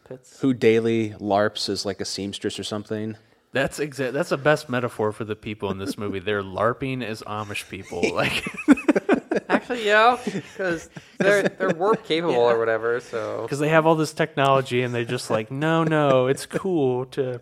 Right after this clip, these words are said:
Speaker 3: pretend that we don't have it."
Speaker 2: Yeah, we'll just do some live action role playing like we're an agrarian society in fifteen oh two. This is great. We all make bread. Yay, bread.
Speaker 1: I mean, if they've been here for that long, it seems like there'd be a lot more people,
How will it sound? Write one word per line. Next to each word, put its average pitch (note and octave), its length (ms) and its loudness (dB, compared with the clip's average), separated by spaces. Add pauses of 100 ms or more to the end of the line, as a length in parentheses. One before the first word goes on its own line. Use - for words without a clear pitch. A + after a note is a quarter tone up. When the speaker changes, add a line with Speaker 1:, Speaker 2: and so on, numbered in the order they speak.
Speaker 3:
pretend C3 500 -6
that B2+ 80 -2
we A#2+ 100 -4
don't C3+ 220 -2
have C3 240 -6
it." F#2+ 140 -8
Speaker 2:
Yeah, G#2 200 -2
we'll B2 100 -6
just C#3 160 -12
do D#3 100 0
some G#2+ 260 -4
live A#2 200 -2
action B2+ 340 -4
role G#2+ 160 0
playing G2+ 640 -6
like F#2+ 240 -6
we're F#2+ 140 -4
an F#2+ 80 -6
agrarian G2+ 500 -4
society F#2 600 -4
in F2 140 -12
fifteen F#2 460 -8
oh E2 140 -6
two. C2 380 -12
This D#2 180 -12
is - 120 -14
great. - 360 -10
We F#2 120 -10
all G2+ 160 -6
make G2 280 -6
bread. E2 340 -4 (840)
Yay, A2+ 300 -2
bread. G#2 580 -6 (1600)
Speaker 1:
I - 40 -14
mean, A#3+ 120 -6
if A#3 100 -10
they've E4 160 -6 (180)
been D#3 220 0
here B2+ 240 -6
for A#2 160 -6
that A2+ 260 -6
long, A2 460 -8
it A2 60 -18 (680)
seems F3+ 160 -12
like A3 100 -6
there'd E3+ 120 -8
be C#3+ 120 -2
a A#2 80 0
lot A2 340 -2
more A#2 220 -6
people, D#3 640 -8